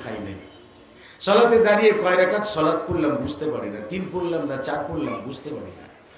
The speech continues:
মনে থাকে না। একটা দোয়া যদি শিখতে চাই সেটাও মনে থাকে না।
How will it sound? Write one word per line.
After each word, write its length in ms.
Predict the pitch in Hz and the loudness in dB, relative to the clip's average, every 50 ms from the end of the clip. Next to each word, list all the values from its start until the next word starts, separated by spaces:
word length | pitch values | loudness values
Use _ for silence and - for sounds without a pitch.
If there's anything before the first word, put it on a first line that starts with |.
| - - - | -20 -10 -6
মনে 200 | 143 185 202 214 | -2 0 0 0
থাকে 280 | 175 - 156 - 147 - | 0 -2 -4 -6 -6 -8
না। 100 | - - - - - - - - - - | -8 -8 -10 -12 -14 -16 -16 -16 -8 -4
একটা 260 | 170 - - 233 233 | -4 0 2 4 4
দোয়া 360 | 233 - 185 185 190 214 220 226 233 | 4 4 4 4 6 6 6 6 4
যদি 140 | 214 226 208 | 2 -2 -2
শিখতে 380 | - - - 226 233 - 226 226 | -4 -4 -4 -4 -4 -2 -2 -2
চাই 180 | 226 220 202 | -2 -2 -2
সেটাও 420 | - - 233 240 240 254 254 - - | -2 -2 -2 -2 0 2 2 2 2
মনে 180 | 202 180 156 | 2 0 -2
থাকে 280 | 151 - 117 113 - 101 | -2 -4 -4 -6 -8 -10
না। 180 | 87 - - | -12 -14 -16